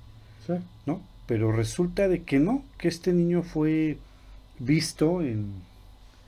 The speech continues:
Speaker 1: Por la
Speaker 2: en
Speaker 1: cámara, ¿no?
Speaker 2: sí,
Speaker 1: Fue
Speaker 2: por
Speaker 1: captado por las
Speaker 2: exactamente,
Speaker 1: cámaras.
Speaker 2: fue captado por las cámaras.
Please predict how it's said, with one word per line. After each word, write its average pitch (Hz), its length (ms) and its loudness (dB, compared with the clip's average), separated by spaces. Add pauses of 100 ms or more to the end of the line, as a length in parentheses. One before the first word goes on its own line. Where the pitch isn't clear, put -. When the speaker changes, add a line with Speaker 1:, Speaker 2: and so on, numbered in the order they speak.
(500)
Speaker 1:
Por 120 160 -6
la 123 80 2
Speaker 2:
en 117 100 2
Speaker 1:
cámara, 143 460 4
¿no? 131 140 0
Speaker 2:
sí, 147 120 4
Speaker 1:
Fue 143 100 0
Speaker 2:
por 147 160 8
Speaker 1:
captado 147 240 4
por 120 180 -2
las 120 100 0
Speaker 2:
exactamente, 135 800 6
Speaker 1:
cámaras. 110 60 -4 (160)
Speaker 2:
fue - 100 -20
captado 139 360 2
por 131 140 -4
las 131 160 -2
cámaras. 135 520 -4